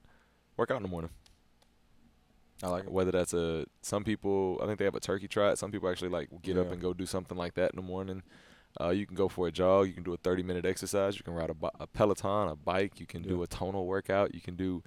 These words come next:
Speaker 1: any, anything. I'm, look, I'm throwing names out
Speaker 2: Yeah.
Speaker 1: there. Anything. Get moving in the morning because as you get those endorphins flowing through your body, uh, it changes the way you,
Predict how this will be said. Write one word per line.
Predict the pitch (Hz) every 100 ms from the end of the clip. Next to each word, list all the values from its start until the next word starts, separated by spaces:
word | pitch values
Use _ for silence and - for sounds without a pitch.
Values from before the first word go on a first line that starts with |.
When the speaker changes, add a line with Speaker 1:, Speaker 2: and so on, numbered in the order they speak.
| - - - - -
Speaker 1:
any, | 113 123 110 -
anything. | 113 117 104 95 87
I'm, | 98 87
look, | 90 92
I'm |
throwing | 90 95 90
names | 92 87
out | 85
Speaker 2:
Yeah. | 110
Speaker 1:
there. | 85 - - - - -
Anything. | 170 - 82 80 - _ _
Get | 104 131
moving | 98 110 120 117
in | 98
the | 87
morning | 92 101 85 85 -
because | - 92 85 82 82 - -
as | 92 101
you | 95
get | 98
those | 98 98 92
endorphins | 87 90 98 - 92
flowing | - 92 95 98
through | 98
your | 90 82
body, | 87 92 104 104 _ _ _ _ -
uh, | 80 82 80 80 82 - _ - -
it | 90 87 - -
changes | - 117 104
the | 101
way | 95 95
you, | 90 87